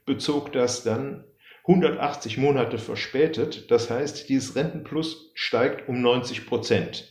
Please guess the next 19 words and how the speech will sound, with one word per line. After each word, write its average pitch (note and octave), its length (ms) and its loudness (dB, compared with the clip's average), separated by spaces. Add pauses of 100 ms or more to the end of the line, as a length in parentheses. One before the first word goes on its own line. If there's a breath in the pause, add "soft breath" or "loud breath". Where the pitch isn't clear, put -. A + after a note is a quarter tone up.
(420 loud breath)
Das A2 100 0
heißt, C3 200 2
aus B2 140 -2
den A#2+ 140 0
vierzehn D3 580 2
Euro C3 640 4
werden B2+ 320 6
in G#2+ 160 0
dem B2+ 220 2
Fall D3 400 -4 (480)
gut D3+ 240 -2
sechsundzwanzig G2 880 -2
Euro. - 420 -10 (500 soft breath)
Und A2 120 -2
zwar A#2+ 360 4
ab - 480 -2
Juli B2+ 360 0
nächsten A2+ 400 0
Jahres. - 680 -2